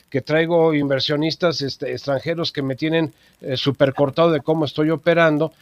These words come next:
y que gracias a eso no nos suspendieron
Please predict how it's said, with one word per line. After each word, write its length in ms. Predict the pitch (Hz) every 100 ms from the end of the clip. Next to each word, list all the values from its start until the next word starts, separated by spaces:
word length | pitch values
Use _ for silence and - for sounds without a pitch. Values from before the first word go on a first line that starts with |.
| _ -
y 140 | 147
que 160 | 151 143
gracias 500 | 160 202 - 180 -
a 160 | 160
eso 340 | 175 180 156 127
no 200 | 123 156
nos 180 | 170 151
suspendieron 760 | 139 - 139 139 156 160 120